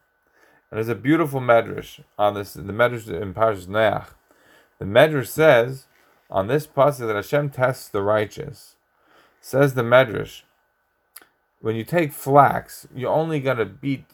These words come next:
your, your good flax. If you have a minute, you wanna spend some time watching how they used to make flax into, into linen. The, the flax, right, it grows, and after it grows,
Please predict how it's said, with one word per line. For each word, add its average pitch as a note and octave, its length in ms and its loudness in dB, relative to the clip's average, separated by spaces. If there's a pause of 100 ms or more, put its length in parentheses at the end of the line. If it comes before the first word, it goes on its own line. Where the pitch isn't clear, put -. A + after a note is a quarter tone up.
(140)
your, G2 340 -4
your G2+ 160 -6
good B2 240 0
flax. - 560 -8 (380)
If F#2 200 -12
you G2+ 400 -4 (640)
have G#2 180 -2
a G2 60 -6
minute, B2 360 -2
you G2 60 -4
wanna G2+ 220 0
spend G#2 260 -8
some G2+ 160 -10
time A2+ 260 2
watching A#2 340 2
how A2 100 -2
they G#2 140 -6
used C3+ 200 -10
to A#2 60 -8
make A#2 260 -4
flax - 600 -10 (640)
into, G#2 680 -4 (160)
into G#2 260 -8
linen. F#2+ 500 -2 (640)
The, F#2+ 360 0
the G2+ 180 -2
flax, C#3 720 0
right, G#2+ 260 0
it G2 120 -8
grows, A2+ 500 2 (360)
and G#2 120 -6
after B2 380 2
it A2+ 100 -6
grows, C3+ 540 2